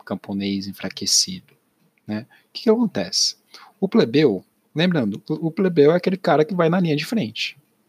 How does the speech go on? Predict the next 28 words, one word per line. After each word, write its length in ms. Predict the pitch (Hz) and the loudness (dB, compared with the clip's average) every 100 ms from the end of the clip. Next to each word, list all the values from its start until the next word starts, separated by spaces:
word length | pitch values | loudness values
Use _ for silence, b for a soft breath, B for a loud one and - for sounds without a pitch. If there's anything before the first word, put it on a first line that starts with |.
| _ 104 | _ -6
né? 180 | 120 | -4
Aquele 240 | 110 101 104 | -4 -6 -6
cara 500 | - 101 101 120 156 | -2 0 0 -2 -4
que 100 | - | -6
vai 140 | 123 127 | -4 -2
no 100 | 165 | -4
fronte 420 | - 110 101 - | 0 0 0 -2
romano, 520 | 131 220 208 98 82 _ _ _ _ - | 2 2 2 0 -6 _ _ _ _ -10
né? 280 | 92 120 190 b b b - | -6 -6 -8 b b b -8
Que 80 | 98 | -6
ele 120 | 95 | -6
vai, 180 | 101 101 | -4 -2
inclusive, 380 | 123 127 110 110 | -2 -2 -2 0
nas, 480 | 120 120 - - - | 0 0 0 0 -4
né, 320 | 107 113 165 | -4 -2 -2
na, 400 | 147 101 98 98 | -4 -4 -2 -4
nas 200 | 98 98 | -4 0
centúrias, 760 | 143 156 180 139 85 - - - | 0 0 0 0 -2 0 0 0
participa 420 | - 90 - 95 101 | -6 -4 -4 -4 -6
da 100 | 98 | -6
guerra 200 | 98 101 | -6 -4
pelas 240 | 113 113 | -2 0
centúrias. 760 | 156 170 175 95 92 - - - b b b _ _ | -2 -2 -4 -4 -4 -4 -4 -6 b b b _ _
Qual 180 | 262 240 | -2 0
que 80 | |
é 40 | 240 | 0
o 20 | |
problema? 580 | - 156 120 92 92 | 2 2 2 0 -4